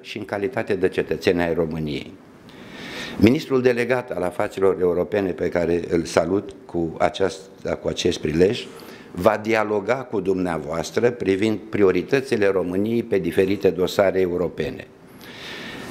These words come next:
Agenda națională în domeniu, în care ministrul delegat și Ministerul Afacerilor Externe, precum și alte instituții, sunt profund implicate,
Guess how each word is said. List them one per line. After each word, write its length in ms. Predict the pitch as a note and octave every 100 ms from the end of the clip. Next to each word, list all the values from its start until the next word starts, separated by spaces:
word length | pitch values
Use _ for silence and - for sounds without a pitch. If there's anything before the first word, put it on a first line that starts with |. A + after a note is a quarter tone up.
| - - - - - - - -
Agenda 360 | G#2 D#3+ D#3+ D3
națională 600 | B2 - A2+ B2+ A2 G2+
în 140 | F#2+
domeniu, 600 | F2 E2 E2 E2+ F#2 A2+ - - - - - - - - - - -
în 140 | G2
care 260 | F#2 G2 F#2 F#2
ministrul 420 | A2 B2 A2+ F#2+
delegat 560 | G2 F2+ E2 G#2 A#2+
și 200 | - - F2+
Ministerul 500 | F#2 F2 - A2+ G2
Afacerilor 460 | G2+ G2+ F#2+ E2+
Externe, 540 | E2 - G#2 F#2 F2 D#2+
precum 340 | - D#2+ F2
și 140 | E2+ G#2
alte 420 | A#2 A2+ F2+ D#2
instituții, 580 | F2+ D#2+ E2 - F#2+ E2+
sunt 220 | D#2+ E2
profund 400 | D#2+ D#2+ - G2+
implicate, 800 | F2 D#2+ D#2 D#2 F#2 F2+ - A2